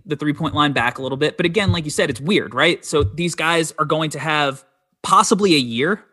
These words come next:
of an off season. You know, there's rumors that the N B A season is not gonna start until February or possibly even March if N B A owners wanna get fans in the seats. The college season ended in Mar-, like,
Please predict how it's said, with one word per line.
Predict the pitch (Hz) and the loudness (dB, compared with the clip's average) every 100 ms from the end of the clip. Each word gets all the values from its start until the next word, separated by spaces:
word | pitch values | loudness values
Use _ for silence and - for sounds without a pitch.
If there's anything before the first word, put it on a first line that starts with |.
| _ 151 | _ -2
of | |
an | 147 | 2
off | 131 156 | 2 2
season. | - 190 202 208 - _ _ | 0 -4 -2 -4 -6 _ _
You | 151 | 0
know, | 151 | 2
there's | 156 131 | 2 2
rumors | 143 160 160 151 | 0 2 2 0
that | 147 - | -2 -2
the | 135 | -2
N | 143 | 0
B | 143 | 0
A | |
season | 135 147 143 | 0 -2 -2
is | |
not | 135 | -4
gonna | 143 | -6
start | - 143 143 - _ _ _ | -2 2 2 -2 _ _ _
until | 143 127 131 | -12 -8 -8
February | - 139 147 147 143 147 143 _ _ | -6 -4 0 2 2 2 -4 _ _
or | 143 131 - | -4 -4 -6
possibly | - - 175 180 170 | -8 -4 -2 -2 -2
even | 170 143 | -2 -4
March | 127 135 175 | -2 0 0
if | 135 | -4
N | - 143 | -8 -2
B | 143 | -2
A | 135 | -2
owners | 135 151 156 143 | -2 -4 -4 -4
wanna | 131 135 | -4 -4
get | 123 - | -6 -8
fans | 123 151 165 | -6 -6 -4
in | 190 | -4
the | |
seats. | 185 214 214 - - - - _ _ | -4 -6 -8 -10 -20 -20 -20 _ _
The | 156 160 | -2 -2
college | 156 160 185 180 | 2 2 4 2
season | - 170 165 151 | -2 -2 -2 -2
ended | 156 151 147 | -2 0 0
in | 143 | 0
Mar-, | 127 123 - | 0 -2 -2
like, | 147 127 | -4 -8